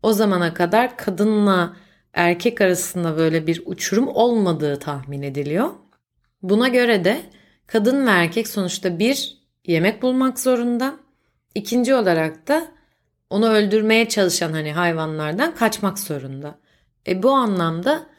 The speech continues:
kadın ve erkeğin bir farkı yok aslında. Yani ikisi de gerektiğinde kaçıyor, ikisi de gerektiğinde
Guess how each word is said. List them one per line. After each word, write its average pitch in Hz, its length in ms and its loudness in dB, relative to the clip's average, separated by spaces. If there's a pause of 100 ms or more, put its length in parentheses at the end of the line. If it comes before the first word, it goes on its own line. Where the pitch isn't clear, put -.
(160)
kadın 220 380 0
ve 214 40 4
erkeğin 214 760 0
bir 233 300 -2 (260)
farkı 196 640 0 (300)
yok 269 220 2
aslında. 170 720 -4 (320)
Yani - 140 -2
ikisi 226 440 0
de 160 360 2
gerektiğinde 143 840 -4
kaçıyor, 254 540 0 (600)
ikisi - 360 -6
de 190 80 -2
gerektiğinde 170 1000 -2